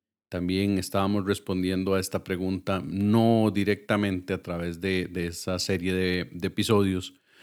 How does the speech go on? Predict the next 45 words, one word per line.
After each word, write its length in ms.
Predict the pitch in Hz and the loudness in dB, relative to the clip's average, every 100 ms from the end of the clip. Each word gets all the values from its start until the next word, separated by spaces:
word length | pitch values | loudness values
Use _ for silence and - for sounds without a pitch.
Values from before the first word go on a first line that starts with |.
| - _ | -20 _
pero 180 | 107 95 | -4 -4
sí 240 | - 113 | 0 -2
tocamos, 680 | 113 123 - 113 120 113 - - | -2 -4 0 2 2 0 -4 -10
eh, 100 | 92 | -6
un 160 | 95 | -6
poco 440 | - 117 110 - 113 | 0 0 2 0 0
de 40 | |
este 180 | 107 120 | 0 -4
tema. 480 | - 147 101 78 - _ _ - _ _ _ | 2 4 2 -2 -12 _ _ -20 _ _ _
Y 140 | 104 107 | 0 2
es 140 | 110 | 2
que 280 | - 147 131 | 2 2 4
no 380 | 117 110 120 127 | 4 6 6 8
hay 180 | 135 143 | 8 8
un 220 | 143 135 | 6 2
proveedor 500 | 135 123 107 104 117 | 2 4 6 4 2
de 120 | 123 | 2
nube 340 | 120 120 123 120 | 4 4 2 -2
que 160 | 107 | -4
sea 240 | 95 101 104 | -2 0 0
mejor 340 | 107 107 104 | 0 0 -2
que 140 | - | 0
otro. 440 | 123 123 127 87 - _ | 2 2 0 -8 -8 _
Hay 220 | 101 107 | 0 2
algunos 420 | 123 120 127 127 127 | 2 2 2 2 0
que 140 | 101 | -4
son 240 | - 110 | -2 0
más 220 | 113 117 - | 2 0 -2
conocidos 640 | 117 117 110 117 117 117 | -2 -2 0 0 0 -2
y 40 | |
otros 260 | 98 - 104 | -6 -4 -4
menos 300 | 101 98 - | -4 -6 -6
conocidos. 680 | 95 98 - 127 87 - - | -8 -6 0 0 0 -4 -12
Hay 200 | 95 95 | -6 -2
algunos 440 | 98 107 120 110 92 | 0 0 2 2 0
que 140 | - | -6
son 400 | 101 104 104 87 - - _ _ | -4 0 -2 -4 -12 -20 _ _
más 400 | 92 95 98 - | -2 0 2 -2
complejos 640 | - 117 113 - 117 120 117 | -2 0 0 2 4 4 0
de 80 | |
utilizar 580 | 120 123 123 123 117 123 120 | -2 0 -2 2 2 2 2
y 140 | 104 | 0
otros 280 | 98 104 101 | 0 -2 0
menos 320 | 95 92 90 | 0 -2 -4
complejos. 720 | 90 82 117 139 117 90 - | -8 -2 2 2 2 -2 -8